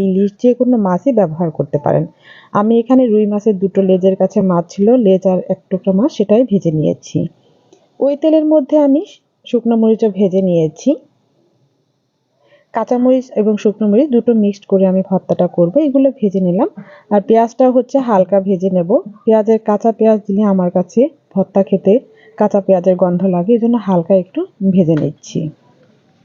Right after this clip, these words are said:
পেঁয়াজের কাঁচা গন্ধটা দূর হলে এটা নামিয়ে নেব। ভাজা একদম কমপ্লিট।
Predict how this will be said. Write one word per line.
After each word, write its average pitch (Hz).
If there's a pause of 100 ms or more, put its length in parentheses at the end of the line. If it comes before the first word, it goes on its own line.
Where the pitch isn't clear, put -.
(1200)
পেঁয়াজের 277
কাঁচা 269
গন্ধটা 277
দূর 240
হলে 226 (260)
এটা 214
নামিয়ে 190
নেব। 190 (320)
ভাজা 202
একদম 190
কমপ্লিট। 202